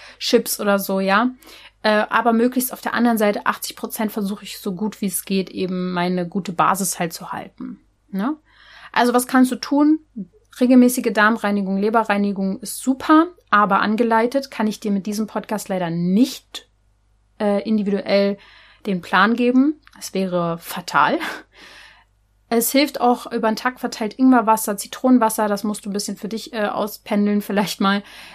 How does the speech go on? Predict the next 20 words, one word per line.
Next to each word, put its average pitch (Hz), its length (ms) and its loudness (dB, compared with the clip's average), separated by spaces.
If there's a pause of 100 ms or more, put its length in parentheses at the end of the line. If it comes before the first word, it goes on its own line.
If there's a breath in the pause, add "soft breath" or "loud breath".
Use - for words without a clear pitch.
(120 loud breath)
ähm, 208 280 2
was 202 180 0
da 214 80 0
hilft. 208 340 -2 (120)
Ich - 280 -8
mag 196 460 0
eher 202 180 -4
die 180 220 -10 (100)
Ingwer-Variante. 233 1160 0 (600 loud breath)
Auch 254 160 2 (100)
Öl 269 220 0
ziehen 262 240 6
kann 240 160 2
helfen 214 360 0
bei 208 100 -2
der 202 100 -4
Entgiftung, 196 640 -6
weil 180 140 -2
sich 190 200 -10
viel, 208 400 -2